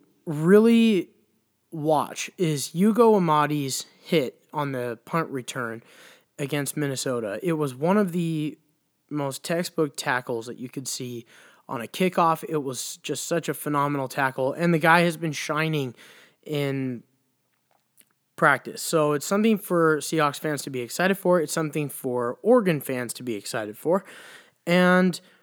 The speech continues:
with that being said, folks, I'm gonna keep this one easy breezy, thirty minutes, and get you on your way and have you enjoy your weekend. Kickoff for college football tomorrow starts at four o'clock,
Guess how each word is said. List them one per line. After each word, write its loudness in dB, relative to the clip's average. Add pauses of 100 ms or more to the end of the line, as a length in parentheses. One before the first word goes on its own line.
(280)
with 0
that 4
being 4
said, 0
folks, 0 (1900)
I'm 0
gonna 2
keep -2
this -4
one -2
easy -4
breezy, -2
thirty 0
minutes, -2 (220)
and -10
get -4
you -2
on 0
your 0
way 2
and -2
have 0
you 0
enjoy 0
your 0
weekend. -4 (800)
Kickoff 0
for 2
college 0
football -2
tomorrow 0
starts -2
at -12
four 0
o'clock, 2